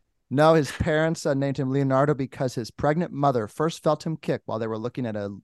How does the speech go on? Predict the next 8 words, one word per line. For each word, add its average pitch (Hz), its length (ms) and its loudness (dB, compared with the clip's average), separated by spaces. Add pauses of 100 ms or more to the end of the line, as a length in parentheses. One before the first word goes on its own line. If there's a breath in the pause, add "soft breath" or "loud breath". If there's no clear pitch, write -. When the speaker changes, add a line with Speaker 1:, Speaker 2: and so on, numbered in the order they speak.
(100)
Speaker 2:
Leonardo 127 400 0
da 123 140 -4
Vinci 107 340 -6
painting, 101 540 -12 (240)
uh, 101 280 -4
in 113 220 -4
Italy. 98 480 -6
So, 101 300 -8